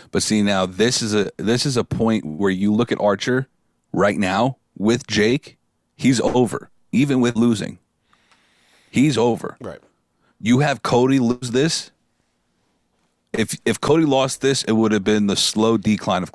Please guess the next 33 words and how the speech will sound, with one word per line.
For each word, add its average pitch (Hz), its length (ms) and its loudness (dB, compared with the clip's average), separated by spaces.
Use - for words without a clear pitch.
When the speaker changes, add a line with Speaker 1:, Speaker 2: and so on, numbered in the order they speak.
Speaker 1:
of 87 140 -2
Cody 85 220 0
Rhodes. - 360 -8
Speaker 2:
Okay. 113 160 -10
Speaker 1:
Just 110 180 0
because 113 500 0
he 101 160 -2
can't 107 240 0
go 107 160 2
after 107 380 -2
the 113 200 0
A 110 60 0
E 110 160 -2
W 92 340 0
title. 85 420 -4
Speaker 2:
Right. 78 160 -14
Speaker 1:
He 117 160 0
lost 107 520 2
in 101 80 0
the 92 80 -2
first 95 400 -2
ever 95 160 0
A 90 80 -2
E 92 240 0
W 87 720 -2
T-, 98 240 0
or 85 240 0
whatever, 87 340 -2
T 107 200 -2
N 90 80 -2
T 98 160 -2
title 82 260 -4
match. 71 400 -8